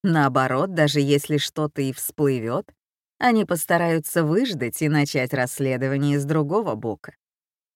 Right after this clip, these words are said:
А вот вы. Тупро сделал паузу и глянул на Томаса сверху вниз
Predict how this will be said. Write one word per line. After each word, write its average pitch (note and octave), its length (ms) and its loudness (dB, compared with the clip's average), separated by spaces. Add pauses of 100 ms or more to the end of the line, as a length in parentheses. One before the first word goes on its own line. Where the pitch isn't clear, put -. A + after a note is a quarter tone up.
(140)
А G3 180 4
вот F#3 240 2
вы. F#3 340 2 (1040)
Тупро A3+ 380 0
сделал D3+ 520 2
паузу A3+ 520 -2
и C#3+ 100 6
глянул D#3 560 2
на D3+ 180 2
Томаса A3 560 -2
сверху D3+ 540 0
вниз D3 460 -2